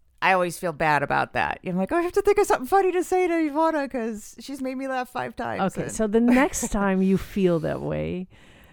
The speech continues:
Speaker 2: please remember what happened when we were in Ermelo in the beauty parlor thing, and
Speaker 1: Oh,
Speaker 2: that
Speaker 1: yeah.
Speaker 2: you started sharing a story. I cannot share it out loud. I think we, I don't even know the
Speaker 1: We can
Speaker 2: English
Speaker 1: share this story.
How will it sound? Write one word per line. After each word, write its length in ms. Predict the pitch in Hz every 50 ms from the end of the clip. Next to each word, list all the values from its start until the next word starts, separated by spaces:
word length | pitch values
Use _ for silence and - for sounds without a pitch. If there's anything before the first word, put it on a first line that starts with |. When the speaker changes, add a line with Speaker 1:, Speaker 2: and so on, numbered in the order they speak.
| - _ _ _ -
Speaker 2:
please 460 | - - 220 208 220 240 240 202 -
remember 840 | 202 180 185 185 175 165 160 160 160 156 156 160 156 156 147 - - _ _ -
what 240 | - 185 175 156 156
happened 640 | 151 - 190 220 233 - - 156 143 147 147 - - -
when 380 | - 180 170 170 165 170 170 170
we 160 | 180 180 190
were 360 | 180 170 165 160 160 160 156 - -
in 240 | 170 160 160 - - _ -
Ermelo 680 | 175 208 247 233 202 170 156 - 123 123 151 170 170 - _ _ _ -
in 220 | - - - 180 165
the 220 | 156 156 156 156 170 _ _ _ -
beauty 300 | - 208 247 254 247 208
parlor 420 | - - - 165 160 156 151 156
thing, 420 | 156 - - - 156 156 160 - - -
and 180 | - 165 160 160
Speaker 1:
Oh, 40 | 156
Speaker 2:
that 160 | 170 170 147
Speaker 1:
yeah. 300 | 147 143 139 139 139 139
Speaker 2:
you 180 | 165 185 190 202
started 560 | 185 - - - - - 185 165 170 175 170
sharing 400 | - - - 190 185 202 202 196 175
a 60 | 151
story. 420 | - - - 151 143 147 151 147 - -
I 120 | - 139 139
cannot 440 | _ - - - 165 160 165 160 -
share 280 | - - 160 143 143
it 100 | 143 139
out 180 | - - 123 143
loud. 440 | 139 - 147 143 160 156 170 - - - - - - - - - - - - - -
I 120 | - 180
think 540 | - - - - - 220 220 226 247 233 - -
we, 540 | 185 165 170 170 160 160 156 156 156 160 165 - _ _ - -
I 60 | 226
don't 160 | 320 415 415 427 440
even 160 | 381 339 294
know 140 | 277 269 269
the 60 | 240
Speaker 1:
We 100 | 254 330
can 80 | 214 247
Speaker 2:
English 180 | - 214 190
Speaker 1:
share 220 | - 233 208 170 160
this 180 | 143 147 147
story. 640 | - - - 156 139 135 135 90 90 120 165 185 202